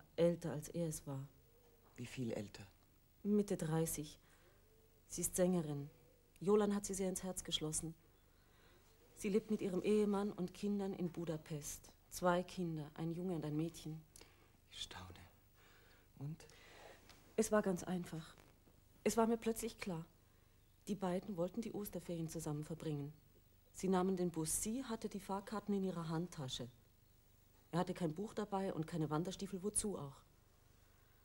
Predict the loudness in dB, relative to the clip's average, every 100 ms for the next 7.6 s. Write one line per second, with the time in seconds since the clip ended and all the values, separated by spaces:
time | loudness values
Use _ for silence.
0 | -20 -20 -20 -4 2 2 2 2 2 2
1 | 2 0 -2 -4 -2 -2 -2 -6 -4 0
2 | 0 0 -2 0 0 2 2 2 2 2
3 | 2 0 0 -2 -2 -2 -2 -4 -2 -2
4 | -2 4 6 6 0 -2 -6 -2 0 2
5 | 2 4 2 2 2 2 2 0 2 0
6 | -2 -4 -2 -2 -4 -8 -12 -14 -12 -6
7 | -2 0 4 6 8 6